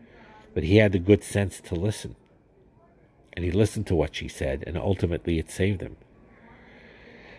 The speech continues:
Let her feel your approval and affection. This is so important.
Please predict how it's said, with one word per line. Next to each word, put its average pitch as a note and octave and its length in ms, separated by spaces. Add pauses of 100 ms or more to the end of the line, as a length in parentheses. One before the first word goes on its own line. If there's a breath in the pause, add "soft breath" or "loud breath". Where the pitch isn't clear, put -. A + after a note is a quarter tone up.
Let B2 240
her A#2 180
feel A2 540 (100)
your G2 260
approval F#2+ 520
and E2+ 100
affection. E2 540
This F2 160
is G2 100
so G#2+ 400
important. D#2 640